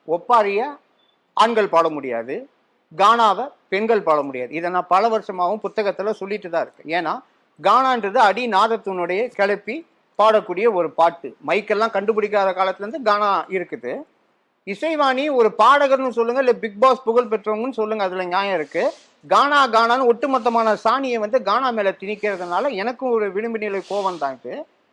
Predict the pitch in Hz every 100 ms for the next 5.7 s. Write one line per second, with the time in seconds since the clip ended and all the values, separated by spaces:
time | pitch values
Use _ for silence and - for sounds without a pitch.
0 | _ - 202 277 240 254 233 196 180 196
1 | 196 180 185 180 175 156 160 160 180 269
2 | 226 208 190 185 175 175 170 175 151 -
3 | _ - 196 185 180 175 156 143 143 -
4 | 294 277 262 247 262 254 233 220 233 233
5 | 202 190 190 220 190 175 330